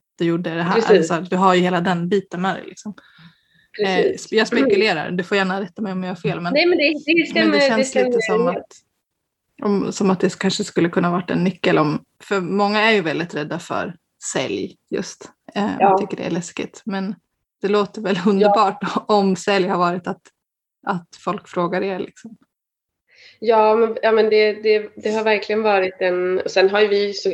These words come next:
Speaker 2: alltså, vi har ju såklart, eh, också letat och, och för, liksom, att man försöker, eh,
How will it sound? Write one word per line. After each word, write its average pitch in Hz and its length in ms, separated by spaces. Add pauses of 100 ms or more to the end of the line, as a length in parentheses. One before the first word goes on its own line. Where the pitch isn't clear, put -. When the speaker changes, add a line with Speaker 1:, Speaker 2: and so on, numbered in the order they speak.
Speaker 2:
alltså, 165 220
vi 170 140
har 185 140
ju 190 180
såklart, 175 640
eh, - 400 (640)
också 190 640 (120)
letat 165 640
och, 165 360
och 160 520
för, 175 160
liksom, 160 320 (560)
att - 180
man 165 320 (500)
försöker, 160 720
eh, 156 300